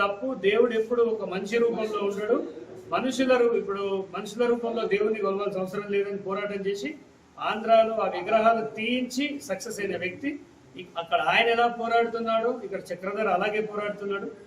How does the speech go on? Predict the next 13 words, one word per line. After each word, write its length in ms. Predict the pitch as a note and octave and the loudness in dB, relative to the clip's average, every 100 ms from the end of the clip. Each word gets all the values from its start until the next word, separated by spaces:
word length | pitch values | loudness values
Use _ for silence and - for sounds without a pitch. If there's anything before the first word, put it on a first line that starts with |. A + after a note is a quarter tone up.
| - - - F3+ | -20 -20 -4 0
పార్టీలు 460 | F#3+ - B3 B3 | 2 0 -2 -2
చిన్నవి 360 | A#3+ A3+ A#3 A#3 | -2 -2 0 0
పెద్దవి 340 | A3+ G3+ G3+ | -2 0 6
ఉండవు, 300 | G3 G3 E3 - - - E3 | 6 6 2 -2 -8 -12 -6
ప్రజల 420 | E3+ G#3+ G3 - - F#3+ | -4 0 2 0 -4 -2
కోరిక 300 | G#3 G#3+ A3+ | 0 2 2
మేరకే 380 | G#3+ G#3 G3+ | 2 0 0
ఉంటాయి. 320 | G3 F#3+ A3+ - - - - - - | -2 0 -4 -6 -12 -20 -20 -14 -2
మరి 160 | F#3 | 0
బీఆర్ఎస్ 600 | F#3+ F#3 G#3 G#3+ A3 G#3+ G#3+ G3+ | 0 0 2 2 0 -4 -6 -6
ప్రస్థానం 500 | F#3 - G#3+ G#3+ G#3+ | -6 0 0 0 -2
మోపైంది 380 | G3+ G3+ G#3+ G3+ | -2 -2 -2 -2
ఎట్లా? 220 | F#3 | -4